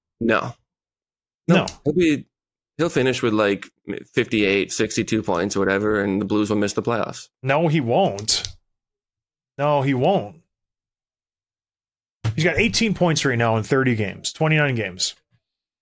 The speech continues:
Speaker 2: How many is he
Speaker 1: That's,
Speaker 2: gonna get? Is it
Speaker 1: that's
Speaker 2: over fifty or
Speaker 1: like
Speaker 2: under? That's, that's for f-,
Speaker 1: over.
Speaker 2: average of fifty.
Speaker 1: A little more than fifty. It's, like, fifty-four or something.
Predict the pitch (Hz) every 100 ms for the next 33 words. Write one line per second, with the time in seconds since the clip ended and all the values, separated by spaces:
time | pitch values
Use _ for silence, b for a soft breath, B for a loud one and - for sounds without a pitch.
0 | _ _ _ _ _ _ _ _ _ 156
1 | 165 127 151 147 135 113 95 - _ _
2 | _ - 143 147 - 190 214 - 139 208
3 | 185 127 113 95 143 170 - 180 - 190
4 | 180 131 113 104 156 165 175 156 - 147
5 | 117 107 95 _ _ _ _ _ _ _
6 | _ _ _ - 139 143 120 110 104 101
7 | 107 - 87 98 107 104 123 113 107 110
8 | 110 104 - 76 - 73